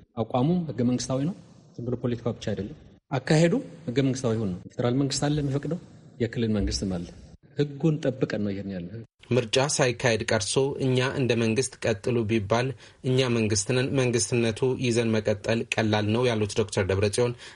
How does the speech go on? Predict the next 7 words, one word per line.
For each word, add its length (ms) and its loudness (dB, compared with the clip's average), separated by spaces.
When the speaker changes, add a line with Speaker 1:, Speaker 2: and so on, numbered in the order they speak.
Speaker 2:
ነገር 280 2
ግን 200 0
የህዝብ 360 0
የራስን 460 0
እድል 280 0
በራስ 340 0
መወሰን 480 2